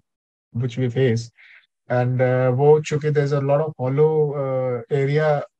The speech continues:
in, uh, the spring mattress, so वो काफी सारी डस्ट कल्टीवेट होती है, जो लॉन्ग रन में कई बार आपको बहुत सारी, uh, एयरबॉर्न डिजीज या इस तरह की चीजें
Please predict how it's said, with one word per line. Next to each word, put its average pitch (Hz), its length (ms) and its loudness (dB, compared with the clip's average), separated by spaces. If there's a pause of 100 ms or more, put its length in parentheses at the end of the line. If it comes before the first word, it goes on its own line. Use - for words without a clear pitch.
(120)
in, 127 240 -6
uh, 120 340 -2
the 123 140 -4
spring 135 320 -4
mattress, 123 400 -2 (160)
so - 20 -2
वो 151 200 2
काफी 147 280 0
सारी 156 240 -2
डस्ट 147 300 0
कल्टीवेट 135 440 -2
होती 127 240 -4
है, 160 220 -2
जो 165 560 -2 (140)
लॉन्ग 143 400 4
रन 156 180 2
में 135 460 -6
कई 131 160 -2
बार 131 360 -2 (400)
आपको 131 440 -2
बहुत 131 280 -2
सारी, 127 480 0 (640)
uh, 117 560 -2 (340)
एयरबॉर्न 135 480 2
डिजीज 135 500 -2
या 131 120 0
इस 123 180 -4
तरह 127 180 -2
की 123 120 -6
चीजें 120 380 -2